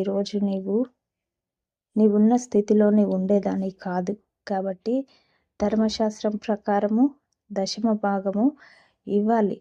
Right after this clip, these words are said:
కనుక దేవునికి ఇచ్చినట్లయితే నీ రాబడి అంతటిలో దేవుడు నిన్ను ఆశీర్వదిస్తాడు అంట, దీవిస్తాడు అంట. నీవు ఇచ్చేదానిగానే దేవుడు నిన్ను నిలబెట్టుకుంటాడు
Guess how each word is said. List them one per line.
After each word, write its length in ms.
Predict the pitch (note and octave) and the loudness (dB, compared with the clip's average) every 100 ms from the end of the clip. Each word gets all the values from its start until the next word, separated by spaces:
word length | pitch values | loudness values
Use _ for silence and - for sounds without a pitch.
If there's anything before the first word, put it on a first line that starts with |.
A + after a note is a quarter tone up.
| - | -2
కనుక 260 | G#3 G3+ A#3+ C#4 - _ _ F#3+ F#3 | -2 0 -2 -4 -6 _ _ -10 2
దేవునికి 420 | G#3+ B3 B3 A#3+ G#3+ | 6 8 6 2 -4
ఇచ్చినట్లయితే 800 | - G#3 G3 - F#3+ F3+ - A#3+ C#4 - _ _ - | -2 -2 -2 -4 -4 -4 0 0 0 -4 _ _ -2
నీ 120 | G3+ G3 | 0 2
రాబడి 460 | G3 G#3 A3 A3 G#3+ G3+ | 2 2 2 2 2 2
అంతటిలో 560 | G#3+ G#3+ B3 B3+ A#3+ G3 G3 | 0 -2 -2 0 0 0 0
దేవుడు 280 | G3 G3+ G3+ G3 | 0 0 0 -2
నిన్ను 260 | F#3+ G3+ C4+ C#4 _ - F#3 | -2 2 2 2 _ -8 -8
ఆశీర్వదిస్తాడు 960 | F#3 - G#3 G3+ F#3+ F#3 - F#3 F#3 F3+ | -4 -2 0 0 -2 -8 -4 -4 -2 -2
అంట, 200 | F3+ F3+ - _ _ _ _ _ _ _ _ _ _ _ _ _ _ _ - | -4 -8 -12 _ _ _ _ _ _ _ _ _ _ _ _ _ _ _ -12
దీవిస్తాడు 840 | F3+ G3+ G#3 G#3 G#3 - F#3+ F#3 F#3+ | 0 2 4 2 0 0 0 2 0
అంట. 180 | F#3+ - F3+ _ _ _ _ _ _ _ _ _ _ - | -2 -6 -12 _ _ _ _ _ _ _ _ _ _ 0
నీవు 340 | G#3+ G#3+ G3+ G#3 - A3 | 4 4 4 2 0 -4
ఇచ్చేదానిగానే 880 | G#3+ - A#3+ A3+ G#3+ G3+ G3+ G#3 G#3+ A3+ G3+ | -2 2 2 2 2 2 2 2 2 2 2
దేవుడు 280 | G3+ G3+ G3+ | 2 2 0
నిన్ను 260 | G3 G3 C4 F#4 - _ _ _ _ _ _ _ _ _ _ | 0 4 4 4 -4 _ _ _ _ _ _ _ _ _ _
నిలబెట్టుకుంటాడు 1120 | F#3+ F#3+ G#3+ A3+ A3 G3 - F#3+ F3+ F#3+ F#3 | -6 0 0 0 -4 -8 -12 -12 -8 -8 -8